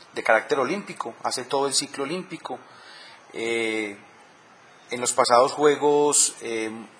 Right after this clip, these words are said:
Olímpicos en, en la ciudad de Londres, pues, obtuvimos unos resultados muy interesantes, donde Colombia tuvo su tercera, eh, participación en unos Juegos Olímpicos,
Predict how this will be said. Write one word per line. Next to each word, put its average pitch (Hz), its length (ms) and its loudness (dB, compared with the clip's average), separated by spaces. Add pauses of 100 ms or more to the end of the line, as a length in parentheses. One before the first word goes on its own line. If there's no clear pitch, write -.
(240)
Olímpicos 123 720 -6
en, 107 480 -8
en 110 100 -12
la 113 120 0
ciudad 110 240 2
de 123 80 4
Londres, 151 420 -2
pues, 113 320 -6 (460)
obtuvimos 123 600 -6
unos 147 180 -2
resultados 120 480 0
muy 143 180 -6
interesantes, 139 800 -2
donde 117 360 -6
Colombia 117 720 -2 (680)
tuvo 147 640 0
su - 340 2
tercera, 127 840 4 (460)
eh, 117 240 -6
participación 117 960 0
en 131 140 -8
unos 143 240 -4
Juegos 143 340 2
Olímpicos, 135 760 -6